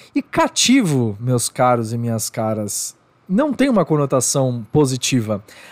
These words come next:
Apesar que todos vocês já escutaram, é, o que que é um cliente cativo, né? É um cliente que volta sempre, que se fideliza, alguma coisa do tipo.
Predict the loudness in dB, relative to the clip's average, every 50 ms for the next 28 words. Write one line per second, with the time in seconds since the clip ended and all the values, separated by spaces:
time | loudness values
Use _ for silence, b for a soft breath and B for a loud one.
0 | B B B -2 2 2 4 4 4 2 2 0 -6 -2 0 0 0 0 -2 -4
1 | -2 0 0 2 2 2 2 4 4 4 4 4 2 0 -2 -4 -6 -4 0 2
2 | 4 4 4 2 2 -2 -4 -8 _ _ _ _ _ 0 2 2 4 4 4 2
3 | 2 2 2 2 2 0 -2 -4 -8 _ _ _ _ _ _ _ _ _ _ _
4 | _ _ _ _ -8 -8 0 2 2 2 4 2 4 4 4 6 4 4 2 0
5 | 0 0 0 0 2 0 0 2 2 2 2 0 0 0 0 0 2 2 2 2
6 | 0 0 0 -2 -2 -2 -2 -4 -4 0 2 4 4 4 2 2 0 0 0 2
7 | 2 2 2 2 2 0 0 0 -2 -2 0 0 0 2 2 2 0 0 0 -2
8 | -2 0 2 4 4 4 4 4 4 4 2 4 4 2 2 2 2 0 0 -2
9 | -2 -2 -2 -4 -2 -2 -2 -2 -2